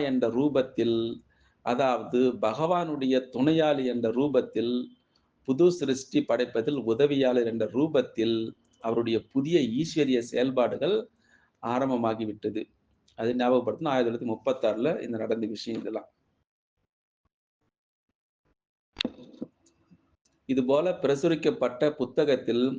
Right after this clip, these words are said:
முதல் மனிதர் யாரு? பிரஜாபித பிரம்மா மற்றும் அவருடைய உடலில் பிரவேசித்த பரம்பிதா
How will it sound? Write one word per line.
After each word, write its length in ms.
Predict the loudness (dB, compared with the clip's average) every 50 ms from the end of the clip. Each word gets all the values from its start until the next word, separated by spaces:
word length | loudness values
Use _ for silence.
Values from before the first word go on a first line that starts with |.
| -8 _ _ -10
முதல் 320 | -6 -4 0 2 2 2 2 0
மனிதர் 420 | 0 0 0 0 2 2 2 2
யாரு? 320 | 2 2 2 2 2 2 2 0 -2 -4 -12 _ _ _
பிரஜாபித 560 | -6 -6 -4 0 0 -2 0 0 0 0 0 0 2
பிரம்மா 380 | 2 0 2 2 2 2 2 0 -2 -4 -6 -12 -10
மற்றும் 420 | -6 -6 -6 -6 -6 -4 -4 -4 -4 -2
அவருடைய 420 | -2 -2 0 0 0 2 2 0 0
உடலில் 460 | 0 0 0 0 2 2 0 0 0 -2 -6 _ _ _ _ _ _ _ _ _ _ _ _ _ _ 2
பிரவேசித்த 540 | 4 4 6 4 4 4 2 0 0 2 4 4 6 6 4 2 -2 -6 -14 _ _ _ _ _ _ _ _ _ _ _ 2 6 6 6 6 4 -12 -8
பரம்பிதா 600 | -4 -2 -2 0 -2 0 0 0 2 2 2 2